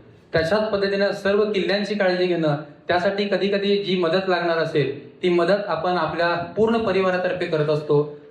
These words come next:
सढळ हाताने आर्थिक मदत सुद्धा करत असतो आपण किल्ल्यांवरती, जिथे जिथे मदतीची गरज असेल तिथे. दुसरं म्हणजे आपण आनंद जो पसरवत जात असतो, या ह्याच्यातून स्वतःला आपल्याला जो किल्ल्यांवरती गेल्यानंतर जो स्वतःला आनंद मिळतो,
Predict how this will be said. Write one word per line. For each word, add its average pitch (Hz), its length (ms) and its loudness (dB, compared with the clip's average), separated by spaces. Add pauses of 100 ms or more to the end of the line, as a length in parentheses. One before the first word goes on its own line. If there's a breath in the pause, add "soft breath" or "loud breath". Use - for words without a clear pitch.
(120)
सढळ 175 180 2
हाताने 196 440 0
आर्थिक 165 440 -4
मदत 185 160 0
सुद्धा 180 240 -2
करत 165 240 -2
असतो 151 200 -2
आपण 151 220 -4
किल्ल्यांवरती, 151 540 0
जिथे 151 220 -2
जिथे 151 160 -2
मदतीची 151 460 0
गरज 139 220 2
असेल 131 280 -2
तिथे. 127 420 -6 (540 loud breath)
दुसरं 170 300 2
म्हणजे 220 520 0 (340)
आपण 165 200 0
आनंद 196 420 2
जो 220 160 2
पसरवत 196 520 0
जात 160 200 2
असतो, - 500 -4 (300 loud breath)
या 160 80 4
ह्याच्यातून 190 460 0
स्वतःला 196 340 0
आपल्याला 202 340 2
जो 202 200 -2
किल्ल्यांवरती 190 500 0
गेल्यानंतर 185 540 0
जो 214 120 2
स्वतःला 180 440 -4
आनंद 180 260 -6
मिळतो, 143 580 -6